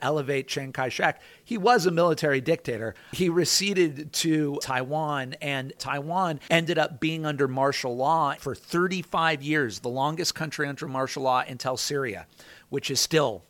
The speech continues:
under martial law. Syria has claimed the throne. But anyway, the log line for A Brighter Summer Day would be a boy in high school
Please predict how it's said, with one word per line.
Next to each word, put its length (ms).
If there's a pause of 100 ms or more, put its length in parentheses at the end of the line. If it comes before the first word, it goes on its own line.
under 260
martial 380
law. 180
Syria 420
has 220
claimed 380
the 80
throne. 340 (360)
But 120
anyway, 400 (220)
the 240
log 400
line 260
for 180
A 40
Brighter 340
Summer 280
Day 240
would 240
be 340 (380)
a 140
boy 440
in 120
high 260
school 580